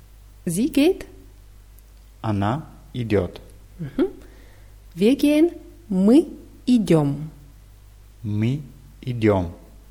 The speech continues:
Speaker 1: Mhm. Sie höflich geht, äh, gehen oder ihr geht, вы идёте.
Speaker 2: Вы идёте.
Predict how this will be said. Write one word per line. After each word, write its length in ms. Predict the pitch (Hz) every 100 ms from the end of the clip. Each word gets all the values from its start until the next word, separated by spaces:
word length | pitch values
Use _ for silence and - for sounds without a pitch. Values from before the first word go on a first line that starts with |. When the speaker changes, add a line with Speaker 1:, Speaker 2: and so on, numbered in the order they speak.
| - - -
Speaker 1:
Mhm. 100 | 302 - - - - -
Sie 360 | 170 190 175 175
höflich 580 | 262 - 294 294 - - 285 -
geht, 400 | 254 254 254 -
äh, 260 | 226 220 208
gehen 420 | 233 233 233 233
oder 300 | 190 170 -
ihr 180 | 220 285
geht, 360 | 262 262 269 - - - -
вы 360 | 165 175 262 - - - - -
идёте. 680 | 240 196 170 143 - 139 147 - - - - - - - - - - - -
Speaker 2:
Вы 320 | 98 117 143 - - - -
идёте. 680 | 120 113 98 - - 90